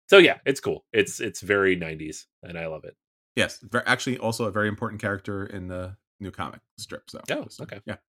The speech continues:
Speaker 2: Mm.
Speaker 1: Great. See, I, I shouldn't try to mention anything about X-Men in front of you
Speaker 2: Look, dude,
Speaker 1: because
Speaker 2: I can go way back with you.
Speaker 1: then you deep dive on it, and I'm like, "I don't know what you're talking about anymore." <laughs>
Speaker 2: Uh, forget me not,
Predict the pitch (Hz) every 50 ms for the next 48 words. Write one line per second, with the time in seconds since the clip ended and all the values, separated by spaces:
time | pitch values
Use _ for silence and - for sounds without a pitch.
0 | _ _ _ - 156 175 - _ _ _ - 131 190 185 - _ _ _ - 113
1 | 104 - _ _ _ - 107 117 107 - _ _ _ _ - - 110 113 - 139
2 | 120 107 - 113 104 92 87 92 95 - - 92 90 87 87 - 90 82 78 76
3 | 80 80 - - - 80 76 78 - - 143 - - 151 160 127 - - 110 104
4 | 101 113 127 123 123 113 110 110 101 98 98 92 90 - - 92 82 - 90 -
5 | - - 131 139 147 147 127 135 139 135 - 131 123 123 120 123 117 117 117 117
6 | 113 104 110 104 107 104 98 95 101 92 92 90 92 85 85 - 87 80 78 80
7 | 82 80 82 113 104 92 95 92 90 87 - - - - - - - - - _
8 | - - - _ - - - 160 - 165 143 - 131 123 110 104 92 82 - -